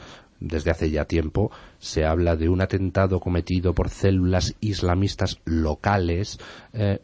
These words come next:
más o menos vinculadas con Al-Qaeda de manera periférica. Vamos a ver, Al-Qaeda hace atentados suicidas, en Madrid no hay suicidas. Al-Qaeda hace atentados utilizando, mm, métodos seguros,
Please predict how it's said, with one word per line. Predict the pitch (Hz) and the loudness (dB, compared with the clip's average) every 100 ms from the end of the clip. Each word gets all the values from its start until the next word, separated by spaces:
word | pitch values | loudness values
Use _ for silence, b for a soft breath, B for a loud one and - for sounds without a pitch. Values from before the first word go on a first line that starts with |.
| - | -6
más | 113 127 123 | 0 2 2
o | 104 | 2
menos | 104 107 95 90 | 2 2 2 0
vinculadas | 90 85 82 82 98 98 90 90 85 | 0 -2 -2 0 2 4 2 0 -4
con | - 82 87 90 82 | -8 -4 -2 -2 -2
Al-Qaeda | 78 - 80 85 82 82 | -4 0 2 2 2 2
de | |
manera | 78 76 78 76 | 0 0 -2 -2
periférica. | 73 76 - 69 - - B B B | -4 -6 -8 -10 -12 -14 B B B
Vamos | - 80 | -8 -4
a | 78 | -2
ver, | 76 | -2
Al-Qaeda | 82 - 107 104 98 | -2 2 2 4 4
hace | 98 104 - 90 | 2 0 0 0
atentados | 85 80 78 85 80 - | 2 0 0 0 0 -2
suicidas, | 78 71 113 87 90 - _ - | -4 2 4 4 0 -4 _ -8
en | 82 78 | -6 -4
Madrid | 73 78 | -2 -2
no | 73 | -4
hay | 73 | -6
suicidas. | - 76 90 76 76 - B B B B | -8 -6 -2 -2 -6 -12 B B B B
Al-Qaeda | - 87 - 90 90 90 85 | -2 0 2 2 4 4 4
hace | 85 98 92 90 | 2 0 0 0
atentados | 87 80 82 87 85 82 - _ | 0 -2 2 2 2 -2 -4 _
utilizando, | - 110 107 92 90 117 107 107 104 104 101 - - | -2 0 2 0 2 2 4 4 4 6 4 0 -6
mm, | 104 95 95 92 90 90 | 0 2 2 2 2 2
métodos | 104 107 117 104 - - _ _ | 2 4 4 2 0 -4 _ _
seguros, | - - 80 92 135 92 95 - - | -8 0 2 6 8 8 4 0 -16